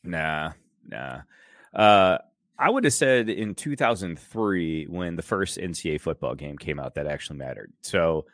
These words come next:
starting then, Madden was never gonna be as good as its college counterpart. I really don't care what else you have to say,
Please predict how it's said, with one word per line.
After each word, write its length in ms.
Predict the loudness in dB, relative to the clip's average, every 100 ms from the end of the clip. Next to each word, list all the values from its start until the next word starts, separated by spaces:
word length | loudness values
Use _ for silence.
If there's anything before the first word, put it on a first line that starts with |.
| _ _ -8
starting 600 | -6 2 6 6 6 6
then, 440 | 6 6 4 -2 -6 -10
Madden 480 | -6 2 4 4 4
was 200 | 0 0
never 360 | 0 2 4 2
gonna 100 | 2
be 160 | 2
as 80 | 2
good 400 | 2 4 4 2
as 220 | 0 0
its 160 | -2 -2
college 400 | 0 0 0 -4
counterpart. 640 | -2 -2 -2 0 2 2
I 60 | -2
really 420 | -6 -2 0 0
don't 220 | 0 -4
care 200 | -4 -2
what 120 | 0 -2
else 180 | -4
you 60 | -8
have 100 | -8
to 80 | -4
say, 480 | 0 2 2 -2